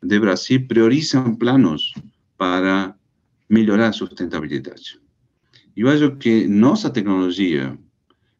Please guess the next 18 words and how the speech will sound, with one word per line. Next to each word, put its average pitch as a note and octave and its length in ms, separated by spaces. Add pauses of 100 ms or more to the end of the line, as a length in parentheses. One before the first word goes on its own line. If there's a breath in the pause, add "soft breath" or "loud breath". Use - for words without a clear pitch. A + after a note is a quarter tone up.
(120)
é, G2+ 120 (540)
tem A2 180
as G2+ 100
capacidades G#2 720
de B2 60
ajudar G2+ 340
as - 120
empresas A2+ 760 (200)
a F#2+ 120
transformar F#2+ 760
seus C#3+ 320
data A#2 220
centers B2 600 (840)
na F2+ 180
nuvem B2+ 440 (100)
de F2 160
Google G2 300
Cloud, F#2+ 420